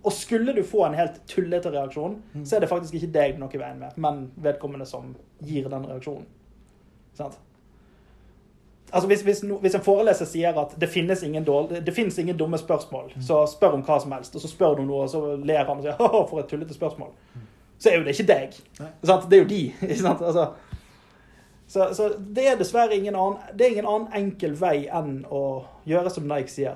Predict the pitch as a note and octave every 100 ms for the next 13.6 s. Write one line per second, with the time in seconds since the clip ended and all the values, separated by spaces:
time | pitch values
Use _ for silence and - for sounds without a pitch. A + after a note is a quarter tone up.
0 | - - F4 A3+ E3+ F3 C3+ - - -
1 | _ _ _ - - A3+ - - _ _
2 | - A3+ A#3 A3 G#3 G3 E3+ F3+ E3+ C#3
3 | B2+ - C#3 D#3+ E3 A3 - F3 D#3+ -
4 | - - D#3+ E3 E3 F3+ D#3 - C#3 -
5 | D#3+ - E3 C#3+ C#3 D3+ C#3+ C#3 B2+ C3
6 | C3+ C3+ C3 B2 C3 B2 A2+ A#2 E3+ A#3
7 | - D#3+ D3+ B2+ - - C3+ B2+ C3+ C3
8 | C3+ C3+ D#3 C#3 C3+ C#3 C3+ - - D3
9 | D3+ D#3 - B2+ A#2+ G#2+ - D#3 D3 G#3
10 | - - - C3+ C#3 C3+ G3 F3+ E3 D#3
11 | D#3+ - F3 - C3+ B2 C#3+ C3 F#3 B3
12 | G3 - D#3 G#3 G#3 B3+ A3 E3 E3+ G3
13 | G3 G3 - D#3 C#3